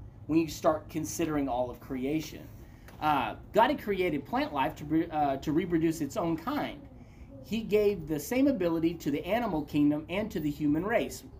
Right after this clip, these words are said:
What is that? The ability to reproduce, the reproductiveness.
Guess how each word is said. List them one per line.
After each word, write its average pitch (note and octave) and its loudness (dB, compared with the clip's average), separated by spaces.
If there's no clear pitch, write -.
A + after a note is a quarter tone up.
What D3 -2
is D#3+ 0
that? A3 4
The C3+ 2
ability F3 2
to D3 4
reproduce, D3+ 2
the A#2 -10
reproductiveness. C#3+ -2